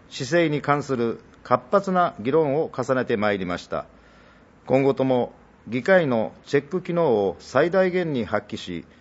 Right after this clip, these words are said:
市民の皆様の負託に応えられるよう努力してまいります。今年は長崎の教会群とキリスト教関連遺産の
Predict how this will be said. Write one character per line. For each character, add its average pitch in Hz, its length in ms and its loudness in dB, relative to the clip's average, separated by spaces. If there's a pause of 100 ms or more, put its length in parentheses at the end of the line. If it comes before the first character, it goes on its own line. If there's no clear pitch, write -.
(520)
市 - 180 -4
民 151 240 0
の 127 260 2
皆 139 180 0
様 131 240 0
の 107 300 0
負 - 60 -14
託 143 260 0
に 120 260 -4
応 120 180 -4
え 185 160 2
ら 170 140 2
れ 170 80 -2
る 165 160 -4
よ 160 300 2
う - 40 -16
努 117 100 2
力 117 220 -2
し - 80 -16
て 170 120 0
ま 110 160 0
い 85 80 -4
り 85 80 -6
ま 80 120 -6
す。 - 240 -20 (640)
今 147 120 0
年 156 220 2
は 131 380 4
長 139 240 2
崎 170 200 0
の 117 380 0
教 151 180 2
会 151 220 2
群 131 200 0
と 90 300 -2 (720)
キ 151 80 -4
リ 170 100 0
ス 180 60 -8
ト 180 140 -2
教 165 360 2
関 160 280 2
連 156 260 -2
遺 127 60 -6
産 143 260 2
の 95 220 -2